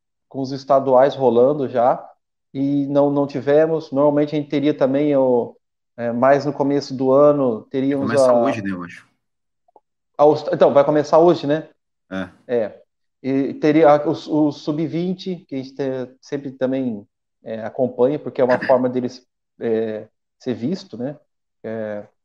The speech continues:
Speaker 1: as categorias de base dos times, e isso não teve nada esse ano. E, e como o Thiago falou também, porque não,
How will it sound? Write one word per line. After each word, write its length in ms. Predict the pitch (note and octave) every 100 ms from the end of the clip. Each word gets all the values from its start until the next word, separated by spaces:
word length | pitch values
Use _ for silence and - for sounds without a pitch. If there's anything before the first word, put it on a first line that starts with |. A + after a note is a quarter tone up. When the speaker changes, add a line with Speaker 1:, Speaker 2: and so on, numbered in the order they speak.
| _ -
Speaker 1:
as 120 | -
categorias 460 | C3 B2+ A#2+ B2+
de 80 | B2
base 340 | B2+ A#2+ A#2+ A2+
dos 200 | A2 -
times, 520 | A#2+ D#3 F3 E3+ - _ _ _ _ _ _ _
e 160 | C#3 C#3+
isso 160 | C#3
não 160 | D#3 D#3+
teve 240 | D#3+ D3+
nada 440 | D#3 D3+ E3 C#3 B2+
esse 240 | B2 D3
ano. 320 | B2+ A2 F#2+ - _ _ _ -
E, 480 | C3+ F3 D#3+ D3+ - -
e 100 | B2+
como 220 | D3 D3+
o 60 | D#3
Thiago 300 | E3 E3 E3
falou 320 | G3 F#3+ F3+
também, 360 | G3 F#3+ E3+ C#3 -
porque 640 | B2 A#2 D3 C#3 C3 - - _ _ _ _ _ _ _ _ -
não, 640 | C#3+ D#3 E3 F3 E3+ D#3